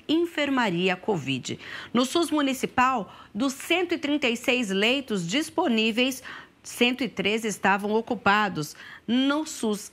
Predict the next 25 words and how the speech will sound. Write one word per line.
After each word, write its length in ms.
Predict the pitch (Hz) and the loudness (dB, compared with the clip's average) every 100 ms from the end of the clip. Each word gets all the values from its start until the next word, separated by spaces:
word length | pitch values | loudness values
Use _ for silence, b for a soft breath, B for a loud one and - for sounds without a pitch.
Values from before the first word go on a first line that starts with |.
| - | 0
estadual, 920 | 262 320 - 262 202 196 202 214 202 - | 0 0 -2 -2 0 2 2 -2 -4 -2
a 120 | 180 | -2
gente 300 | 180 185 185 | -2 -6 -6
fala 340 | - 190 185 | 0 2 2
aqui 240 | 180 - 196 | -2 -4 -4
do 200 | 170 185 | 0 0
Hospital 440 | 180 - 175 175 | -2 -4 -2 0
da 120 | 175 | 2
Unicamp, 640 | 185 254 269 233 240 262 240 B B - | 0 0 2 2 2 -4 -6 B B 2
quarenta 440 | 285 262 294 311 | 4 4 2 0
e 100 | 294 | -2
cinco 340 | 254 247 233 302 | -2 -4 0 2
leitos, 440 | 240 214 - 214 | 2 0 -4 -4
dos 200 | 233 254 | -4 -2
quais 400 | - 214 247 - B B B _ | 2 2 2 -6 B B B _
trinta 300 | 285 311 320 | 0 2 2
e 100 | 254 | 0
sete 380 | 220 247 240 247 | 2 0 0 -2
estavam 420 | 233 240 226 226 | 0 2 2 2
ocupados. 840 | 226 220 220 208 202 196 170 147 - B B B | -2 -2 -2 2 2 2 -2 -6 -8 B B B
Na 160 | 302 311 | 2 2
rede 320 | 240 208 196 | 2 0 0
particular, 840 | 220 233 226 - 262 294 240 269 196 B B - | 0 0 0 -6 0 2 2 2 -4 B B -4
nós 400 | 233 254 254 - | 0 0 -2 -4
tínhamos 500 | 208 190 185 196 | -2 0 0 -2